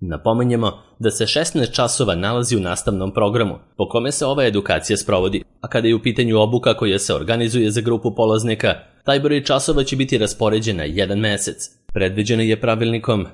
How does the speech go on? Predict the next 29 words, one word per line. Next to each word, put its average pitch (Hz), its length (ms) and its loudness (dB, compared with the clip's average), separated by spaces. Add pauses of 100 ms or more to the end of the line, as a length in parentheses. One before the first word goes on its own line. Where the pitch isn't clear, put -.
(180)
da 101 160 -2
naknadno 127 560 0
članovi 87 440 -2
te 120 100 0
grupe 113 360 2 (180)
dobiju 135 340 4
informacije 113 600 0
o 110 40 2
rasporedu 107 500 2
predavanja, 98 580 0 (200)
kao 139 180 4
i 131 60 6
o 123 40 6
tačnim 127 440 0
terminima 107 500 2
u 78 100 -4
kojima 95 300 0
će 117 140 -4
časovi 123 420 2
da 123 100 0
budu 131 220 4
održani, 98 560 0 (180)
te 95 120 0
svakako 151 500 -2
o 151 80 2
datumu 127 480 0
početka 127 480 2
grupne 127 460 2
edukacije. 85 640 -2